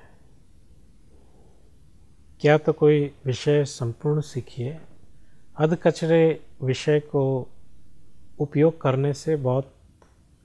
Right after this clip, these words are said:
आप खतरे में पड़ सकते हैं। हम हमारे देश में पाश्चात्य संस्कृति का उपयोग की तरफ जा रहे हैं, उपयोग कर रहे हैं अध कचरे, अ,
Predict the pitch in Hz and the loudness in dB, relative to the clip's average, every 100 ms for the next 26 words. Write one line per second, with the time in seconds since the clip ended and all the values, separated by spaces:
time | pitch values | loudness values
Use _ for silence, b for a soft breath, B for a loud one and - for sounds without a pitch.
0 | - 139 - 156 - 151 147 - 117 113 | -8 -8 -4 -2 0 0 -2 -4 -6 -6
1 | - - - 98 98 - - - - - | -12 -14 -14 -14 -14 -20 -20 -20 -20 -20
2 | - - - - - - - - - - | -20 -20 -20 -20 -20 -20 -20 -20 -20 -20
3 | b b b - 165 180 196 - 147 151 | b b b 4 6 6 4 0 2 6
4 | 151 160 143 156 - - 143 135 165 - | 8 8 6 2 0 -2 0 0 -4 -12
5 | - - - - - - - - - - | -20 -20 -20 -20 -20 -20 -20 -20 -20 -20
6 | - - _ - - - 156 - 185 185 | -20 -20 _ -20 -14 4 4 6 6 6
7 | 185 180 - 170 - - 147 - 123 117 | 6 -2 2 0 0 -2 -2 -2 -2 -4
8 | - - - 147 135 - 151 151 - _ | -14 -18 -2 0 0 4 6 6 0 _
9 | _ _ _ 147 160 160 139 139 135 151 | _ _ _ -2 2 2 4 6 6 4
10 | 135 - 147 147 - 117 135 135 117 135 | 0 2 0 0 -4 -2 -2 -2 -4 -6
11 | - b b b - 180 196 190 - 165 | -12 b b b 2 6 8 6 6 6
12 | 151 135 - _ _ _ _ _ _ _ | 6 6 0 _ _ _ _ _ _ _
13 | _ _ _ _ _ - 135 131 123 120 | _ _ _ _ _ -4 -2 0 0 -2
14 | 117 117 | -2 -6